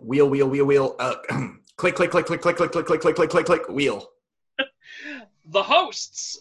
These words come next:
Speaker 2: Okay, so, uh, what this is, is, uh, on the, you know, on the first show, I promised every time we'd have a, a guest on, we'd do this bit where we would have them either do, uh, Gilbert Gottfried's voice or Rhonda Shear's voice in a,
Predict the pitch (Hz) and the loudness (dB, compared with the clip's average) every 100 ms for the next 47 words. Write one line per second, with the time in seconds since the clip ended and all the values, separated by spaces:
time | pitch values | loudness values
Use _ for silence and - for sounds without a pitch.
0 | 226 233 233 180 - 226 208 196 202 202 | -6 -2 0 0 -2 0 2 2 2 2
1 | 190 214 226 277 - 220 190 220 - _ | 0 -4 -4 -4 2 4 4 2 -8 _
2 | - _ - 190 185 180 170 170 156 185 | -20 _ -4 -4 0 0 2 0 -2 -8
3 | 196 185 170 170 - - - _ 160 165 | -4 -2 -2 -4 -8 -16 -20 _ -14 -4
4 | 175 170 180 180 214 214 208 180 170 160 | -2 -2 -4 -2 0 0 0 0 2 0
5 | 160 180 175 165 - 170 175 170 175 170 | 0 -2 -2 -4 -6 -6 -4 -2 -2 -2
6 | 170 165 160 156 - 165 160 170 - 160 | -4 -4 -2 -4 -4 -8 -2 -2 -2 -6
7 | 143 143 139 139 _ _ - _ _ 170 | -6 -6 -10 -12 _ _ -20 _ _ -8
8 | 170 180 175 - 180 175 175 165 160 156 | -6 -4 -6 -6 -4 -4 -2 0 2 0
9 | 170 170 165 185 190 180 175 170 165 - | -4 -6 -4 0 0 -2 -8 -8 -18 -20
10 | 190 185 165 190 175 - 156 147 - _ | -10 -8 -6 -4 -6 0 0 0 -4 _
11 | _ _ 202 202 185 196 226 262 247 196 | _ _ -6 -4 2 2 2 -4 -10 -10
12 | 226 240 - - 185 175 196 196 180 - | -6 -4 -6 -8 -6 -4 -4 -4 -6 -6
13 | 190 185 175 160 147 139 147 - - _ | -4 -4 -6 -10 -4 -4 -6 -14 -18 _
14 | _ _ 165 160 156 151 147 | _ _ -6 -2 -2 -2 -4